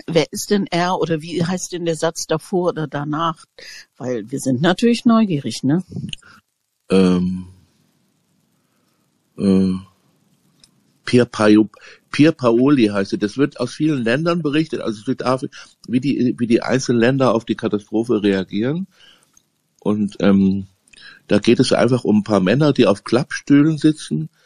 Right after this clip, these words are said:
Speaker 2: und sich irgendwas da angucken. Das weiß ich aber nicht genau, was da auf, auf sie zukommt. Und da ist der dabei, dieser,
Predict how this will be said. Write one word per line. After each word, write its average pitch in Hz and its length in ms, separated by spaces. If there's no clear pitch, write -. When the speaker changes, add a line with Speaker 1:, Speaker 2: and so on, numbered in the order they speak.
Speaker 2:
und 110 200
sich 117 140
irgendwas 120 420
da 107 160
angucken. 139 440
Das 120 140
weiß 104 160
ich 139 80
aber 143 100
nicht 143 140
genau, 131 220
was 127 160
da 113 80
auf, - 240
auf 120 160
sie 123 120
zukommt. 123 540
Und 101 180
da 113 140
ist - 180
der 107 80
dabei, 85 420
dieser, 82 280